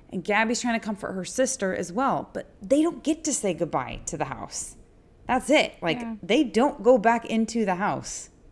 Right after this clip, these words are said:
Speaker 1: Nobody, they,
Speaker 2: Mm-hmm.
Speaker 1: they're gone. They're like a fart in the wind. You don't see them again.
Speaker 2: <laughs>
Speaker 1: That's it.
Speaker 2: It's the truth. And it, it,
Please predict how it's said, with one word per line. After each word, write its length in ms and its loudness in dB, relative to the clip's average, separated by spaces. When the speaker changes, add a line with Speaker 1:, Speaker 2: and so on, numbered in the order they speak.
Speaker 1:
Nobody, 560 2
they, 180 6
Speaker 2:
Mm-hmm. 240 2
Speaker 1:
they're 140 0
gone. 340 0
They're 140 -2
like 140 0
a 60 2
fart 340 2
in 80 0
the 80 2
wind. 200 2
You 400 2
don't 280 10
see 220 2
them 260 0
again. 440 0
Speaker 2:
<laughs> 400 -2
Speaker 1:
That's 200 0
it. 420 6
Speaker 2:
It's 280 2
the 140 0
truth. 540 -2
And 180 2
it, 280 -4
it, 200 -2